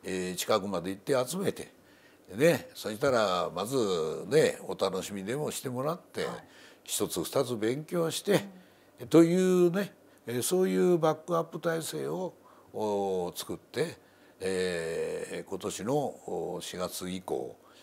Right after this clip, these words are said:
Speaker 1: また新たな、あ、作り方。あ、例えば災害なんか起きてね、
Speaker 2: はい。
Speaker 1: えー、例えばコロナでもそうですね。えー、この市役所が、あ、ちょっとね、えー、陽性者が出て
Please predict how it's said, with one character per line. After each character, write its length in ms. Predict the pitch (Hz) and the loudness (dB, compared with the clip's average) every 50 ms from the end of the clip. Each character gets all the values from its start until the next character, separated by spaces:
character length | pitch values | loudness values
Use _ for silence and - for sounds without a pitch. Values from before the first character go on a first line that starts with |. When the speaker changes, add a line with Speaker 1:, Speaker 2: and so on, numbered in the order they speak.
| - _ | -20 _
Speaker 1:
ま 140 | - 92 95 | -8 -6 -4
た 200 | 92 - 101 101 | 0 2 4 4
新 160 | 107 98 90 - | 4 4 2 2
た 140 | - 101 107 | 0 -2 -2
な、 340 | 131 165 190 185 170 147 - - | -2 -2 -4 -4 -8 -12 -16 -12
あ、 180 | - - 90 87 | -8 -6 -6 -4
作 200 | - - - 92 | -4 -6 -6 -6
り 100 | 80 69 | -6 -4
方。 220 | - - - - - - - - - - - - - - - | -6 -8 -8 -10 -14 -20 -20 -20 -20 -20 -20 -20 -20 -10 -4
あ、 160 | 113 110 113 - 127 139 | -4 -2 2 4 4 6
例 120 | 147 175 175 | 6 6 6
え 40 | |
ば 140 | 160 131 110 | 6 6 4
災 280 | 98 - 123 139 151 156 | 4 4 4 4 4 4
害 180 | 160 156 156 | 4 4 2
な 100 | 147 151 | 2 0
ん 100 | 143 127 | -2 -2
か 80 | 98 95 95 113 | -2 -2 -2 -2
起 80 | 107 - | -4 -6
き 20 | |
て 120 | - - - | -10 -12 -10
ね、 120 | - 92 | -10 -8
Speaker 2:
は 160 | 131 180 190 | -8 -8 -10
い。 60 | 180 170 - - - - - - - _ - | -12 -14 -18 -20 -20 -20 -20 -20 -20 _ -6
Speaker 1:
え 160 | 104 101 104 | -4 -2 -2
ー、 200 | 104 143 147 160 | 0 0 4 6
例 80 | 208 202 | 8 8
え 40 | |
ば 300 | 180 143 98 78 62 - - - - - - 107 - | 8 8 6 6 4 0 -6 -12 -14 -12 -12 -6 2
コ 120 | - 131 | 4 4
ロ 80 | 135 113 | 4 4
ナ 120 | 98 92 | 4 2
で 60 | 87 | 2
も 140 | 95 98 92 | 0 -2 -4
そ 200 | - 98 92 78 | -4 -4 -6 -8
う 60 | 65 | -8
で 60 | 64 64 | -10 -10
す 40 | 85 | -4
ね。 280 | 107 143 180 202 180 - - - - - _ _ - - - _ _ _ - | -2 0 0 0 -2 -8 -14 -20 -20 -20 _ _ -20 -20 -20 _ _ _ -4
え 2250 | 107 104 101 101 98 98 95 95 92 92 90 92 92 92 92 90 90 90 90 87 90 90 87 90 90 90 87 87 85 87 85 90 90 87 90 90 90 87 90 85 82 80 80 82 80 80 85 | -2 0 2 2 2 2 2 2 2 2 2 2 2 0 0 -2 -2 -2 -4 -4 -4 -4 -4 -4 -4 -4 -4 -4 -4 -4 -4 -4 -4 -4 -4 -6 -6 -6 -6 -8 -8 -8 -8 -8 -8 -8 -8
ー、 40 | - | -8
こ 100 | - 90 | -8 -8
の 100 | 87 87 | -6 -6
市 140 | - - 101 | -4 0 0
役 160 | 104 101 - | 0 -2 -2
所 120 | - 80 | -6 -8
が、 200 | 76 78 76 73 - - - - - - - - - - - - | -6 -6 -6 -8 -10 -16 -20 -20 -20 -20 -20 -20 -20 -14 -4 -2
あ、 160 | 92 90 85 | 0 0 0
ち 120 | - - | 0 -2
ょ 20 | 92 | -4
っ 40 | |
と 300 | 87 - 95 92 90 90 | -2 -2 -2 -2 -2 -2
ね、 260 | 92 131 170 151 123 - - - | -2 -2 -2 -4 -4 -10 -14 -10
え 440 | - 98 95 92 92 90 90 87 90 90 | -6 -4 -2 0 0 0 0 -2 -2 -4
ー、 20 | |
陽 140 | 90 95 98 | -6 -6 -6
性 160 | 92 98 92 | -4 -6 -4
者 160 | 85 - 85 | -4 -4 -6
が 80 | 78 78 | -6 -6
出 160 | 87 104 110 | -6 -8 -8
て 340 | - 87 80 73 67 69 | -6 -8 -8 -8 -8 -10